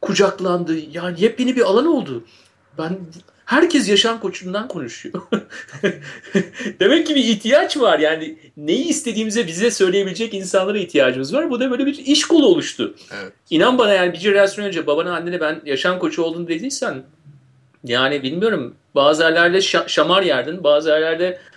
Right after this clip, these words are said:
Speaker 1: "Git oğlum oradan." falan derdin. Yani böyle <laughs>
Speaker 2: Ya bence mesela işte bizim, e, Türkiye'deki toplumun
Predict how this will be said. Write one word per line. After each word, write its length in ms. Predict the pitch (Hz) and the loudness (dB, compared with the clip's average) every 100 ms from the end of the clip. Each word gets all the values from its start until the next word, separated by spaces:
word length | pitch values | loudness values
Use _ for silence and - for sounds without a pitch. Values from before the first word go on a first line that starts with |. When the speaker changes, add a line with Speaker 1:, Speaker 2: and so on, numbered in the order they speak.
| - - - | -20 -20 -10
Speaker 1:
"Git 160 | 160 | 0
oğlum 240 | 185 185 190 | 4 4 6
oradan." 360 | 170 170 165 | 4 4 2
falan 280 | 151 170 196 | 2 0 2
derdin. 420 | 156 123 131 160 - | 2 2 -2 -12 -6
Yani 240 | 135 135 | -6 -2
böyle 220 | 156 185 | 0 0
<laughs> 1600 | - - 175 - - - - - 185 185 - - - - _ _ | 0 -6 -8 -8 -16 -16 -16 -16 -12 -12 -12 -20 -20 -20 _ _
Speaker 2:
Ya 160 | 127 120 | -14 -2
bence 260 | 151 214 233 | 0 0 -4
mesela 340 | 208 208 180 | -8 -6 -8
işte 240 | 175 160 | -8 -12
bizim, 340 | 143 147 165 143 | -12 -10 -12 -16
e, 360 | 135 123 120 117 | -18 -14 -12 -14
Türkiye'deki 420 | 123 139 143 135 - | -16 -20 -16 -16 -14
toplumun 580 | 139 - 143 147 147 | -14 -12 -10 -8 -10